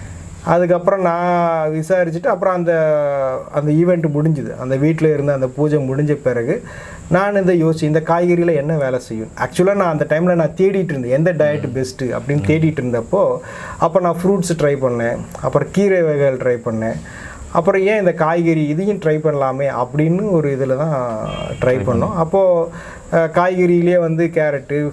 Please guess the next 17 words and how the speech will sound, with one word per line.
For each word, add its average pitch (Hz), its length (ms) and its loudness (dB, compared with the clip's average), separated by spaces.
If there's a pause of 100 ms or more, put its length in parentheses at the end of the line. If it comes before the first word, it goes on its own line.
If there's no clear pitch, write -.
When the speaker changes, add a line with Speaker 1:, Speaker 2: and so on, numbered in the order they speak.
(160)
Speaker 1:
நமக்கு 143 400 0
தெரிஞ்ச 139 340 -2
beetroot, 131 480 -2 (240)
முட்டைக்கோசு, 131 580 0
கால், 131 220 0
இதுதான் 160 340 4
நமக்கு 147 300 0
தெரியும். 131 360 -2 (640)
Apart 196 480 2
from 180 220 2
that, 196 140 0
இந்த 170 220 2
ஒரு 165 180 2
புது 165 260 -2 (380)
opening 151 320 0
எனக்கு 127 280 -2
கிடைச்சிது. 113 280 -6